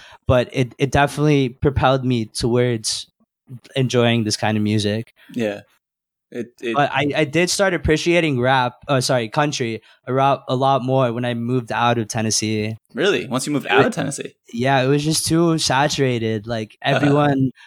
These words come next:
Speaker 1: would listen to country, and I was like, "Bro, like, I can't, like,
Speaker 2: Sucks. <laughs>
Speaker 1: listen to something else." And then now, like, sometimes,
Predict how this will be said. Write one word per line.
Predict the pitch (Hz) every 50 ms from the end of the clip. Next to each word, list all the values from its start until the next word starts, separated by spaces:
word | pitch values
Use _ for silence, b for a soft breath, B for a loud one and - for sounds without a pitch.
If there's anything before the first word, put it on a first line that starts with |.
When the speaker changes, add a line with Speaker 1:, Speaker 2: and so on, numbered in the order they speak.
| B _
Speaker 1:
would | 135 135
listen | 127 127 123 - 139 131
to | 127
country, | 120 131 131 131 135 - - 131 123 123 120
and | 120
I | 117 120
was | 123
like, | 123 113 104 -
"Bro, | - 131 120 120 120 120
like, | 117 117 113 - _ - - -
I | 123 120
can't, | - - - 143 131 127 127 123 117 117 120
like, | 117 113
Speaker 2:
Sucks. | - -
<laughs> | 131
Speaker 1:
listen | 135 - -
to | -
something | - 135 123 - _ 127 127 123
else." | 123 123 127 123 123 113 - B B B B B B B -
And | 123 135 135
then | 135 131 131 127 117 - _
now, | - 127 127 123 131 135 135 139 139
like, | 135 135 135 135
sometimes, | - 135 135 131 - 135 127 131 127 123 127 127 - - b